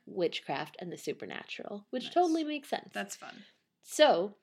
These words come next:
Speaker 1: the other uses, though,
Speaker 2: Okay.
Speaker 1: of a mandrake are a little less scientific.
Speaker 2: It's already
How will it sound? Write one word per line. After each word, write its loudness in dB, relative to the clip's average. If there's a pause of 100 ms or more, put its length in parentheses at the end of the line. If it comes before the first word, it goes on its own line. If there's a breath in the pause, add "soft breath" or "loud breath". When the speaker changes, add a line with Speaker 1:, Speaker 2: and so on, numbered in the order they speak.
(400)
Speaker 1:
the 0
other 4
uses, -2
though, 2 (200)
Speaker 2:
Okay. -18 (160)
Speaker 1:
of 2
a 4
mandrake -4 (500)
are 10
a 8
little 6
less 2 (460)
scientific. -6 (920)
Speaker 2:
It's -12
already 2